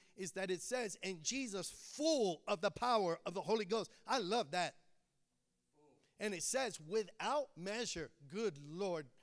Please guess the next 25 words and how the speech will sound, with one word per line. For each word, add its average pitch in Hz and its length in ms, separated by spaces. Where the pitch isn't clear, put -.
Oh 202 180
my 175 140
goodness. 170 460
What? 226 320
Without 180 380
measure. 175 320
Yeah, 202 240
without 190 380
measure. 180 320
That 185 240
means 226 340
that 185 160
he 180 140
was 156 200
walking 175 480
on 226 220
water. 180 460
That 175 200
means 202 300
that 170 180
Legion 185 560
was 175 160
coming 220 340
to 233 160
him 196 260